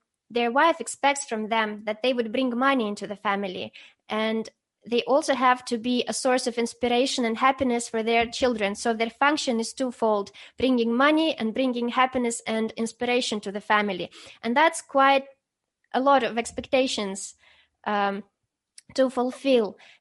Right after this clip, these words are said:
And w-, so where can a man get this po-, um, this energy, this power to actually fulfill these expectations if there is no external help from relatives or somebody else?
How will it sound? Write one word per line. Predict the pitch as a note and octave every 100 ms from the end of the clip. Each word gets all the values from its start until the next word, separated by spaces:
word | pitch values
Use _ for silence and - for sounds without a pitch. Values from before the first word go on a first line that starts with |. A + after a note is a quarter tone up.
| -
And | A#3 A#3
w-, | A#3+ B3+ -
so | C4+
where | A#3 C4 D#4+ D#4
can | C#4 B3+ B3+ B3
a | A#3
man | A#3 C#4+ C#4 A3+
get | B3 B3+ B3+
this | A#3 A3+ -
po-, | - B3+ C4+ - G#3+
um, | G#3 G3+ G#3+ -
this | A3+ A3+ -
energy, | C#4+ D4 B3+ B3 B3+ D#4 - B3+
this | A#3+ -
power | C4 C#4+ A#3+ B3 C#4 _ _ -
to | -
actually | A#3 A#3+ - A#3 A#3
fulfill | B3 A#3+ C#4 C#4+
these | A#3+ A#3
expectations | G#3+ - G3+ - G#3+ A3 G3+ F#3+ -
if | A#3 A#3
there | A#3 A3+
is | A#3
no | B3+
external | A#3 - A#3+ A#3+ A#3 A3
help | A#3+ A#3 A3+
from | - - G3 F#3 - - _ _ _ _ A#3+
relatives | A#3+ B3 A#3+ A#3 A#3 - -
or | G3 G3 -
somebody | - G3+ G3+ G3 G3+
else? | G3 G3+ -